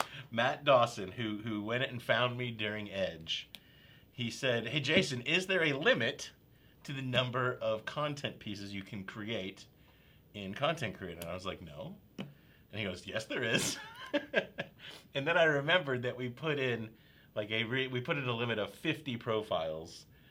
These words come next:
um, just to see, you know, kinda trick,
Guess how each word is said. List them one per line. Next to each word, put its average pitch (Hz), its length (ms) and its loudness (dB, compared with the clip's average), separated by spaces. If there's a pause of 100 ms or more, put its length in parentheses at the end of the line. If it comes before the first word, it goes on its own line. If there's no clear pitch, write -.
(400)
um, 92 500 0 (420)
just 143 240 -2
to 127 60 -8
see, 117 500 -2 (120)
you 120 80 -4
know, 87 260 -4
kinda 104 200 0
trick, - 320 -6